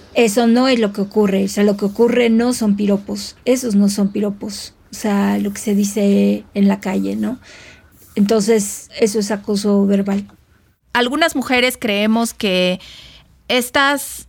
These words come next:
Speaker 2: exposiciones, digamos, de comentarios acerca de nuestros cuerpos, incluso los que no, no son soeces, ¿no?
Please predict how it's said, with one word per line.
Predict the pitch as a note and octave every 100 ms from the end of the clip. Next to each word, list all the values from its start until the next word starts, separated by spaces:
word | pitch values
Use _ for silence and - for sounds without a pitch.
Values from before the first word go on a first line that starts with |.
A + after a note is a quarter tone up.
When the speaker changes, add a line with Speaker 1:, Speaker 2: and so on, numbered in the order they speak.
| -
Speaker 2:
exposiciones, | G#3+ - - G#3+ A3 G3+ B3+ A#3+ B3 C4 B3+
digamos, | A3 G#3 G#3+ A3 A3+ G#3+
de | G#3 F#3+
comentarios | G3+ G3+ G3+ A3+ A#3 B3+ B3
acerca | G3 G#3+ G#3+ G#3
de |
nuestros | F#3+ F3+ - -
cuerpos, | F#3 F#3 - B3+ - -
incluso | C4 B3+ D#4+ G4
los | F4 C#4
que | G#3
no, | G3+ G#3 G#3+ G#3+ F#3+
no | G#3 G3+ G#3
son | - G#3+ G3 G3+ G3 F3+ -
soeces, | - D#3+ F3 F3 - B2+ -
¿no? | - E4+